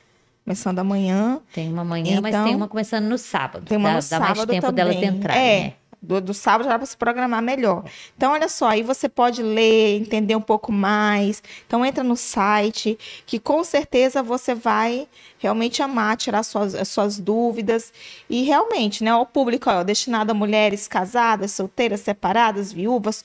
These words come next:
Speaker 1: com ou sem filhos. Ou seja, aquilo que a gente já falou aqui desde o início, para todas as mulheres. Todas as mulheres precisam dessa, ter essa experiência aí. Inclusive, vou me programar pra fazer também.
Speaker 2: Ótimo, vambora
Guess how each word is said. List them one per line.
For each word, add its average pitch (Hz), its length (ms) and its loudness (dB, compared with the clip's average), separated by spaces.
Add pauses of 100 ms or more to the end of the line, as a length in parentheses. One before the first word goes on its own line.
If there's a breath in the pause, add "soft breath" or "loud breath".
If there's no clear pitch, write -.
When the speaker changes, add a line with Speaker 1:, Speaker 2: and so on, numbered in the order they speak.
(140)
Speaker 1:
com 339 280 6
ou 302 100 4
sem 302 260 -4
filhos. 214 460 0
Ou 262 80 0
seja, 196 440 0 (440 loud breath)
aquilo 262 220 2
que 285 120 -2
a 285 60 2
gente 277 240 -4
já 254 140 2
falou 262 260 2
aqui 262 140 -4
desde 254 200 0
o - 20 -4
início, 302 300 -4
para 247 220 -2 (200)
todas 269 400 2
as 311 140 -4
mulheres. 240 800 -4
Todas 269 320 -2
as 285 120 -2
mulheres 247 300 -2
precisam 240 420 -4
dessa, 226 260 0 (460 loud breath)
ter 247 120 4
essa 269 200 0
experiência 254 840 0 (160)
aí. 226 440 0 (400 loud breath)
Inclusive, 269 400 2
vou 320 160 2
me 330 60 -4
programar 311 640 0
pra 208 120 -10
fazer 226 300 -4
também. 208 500 -4
Speaker 2:
Ótimo, 135 500 -2
vambora 202 400 0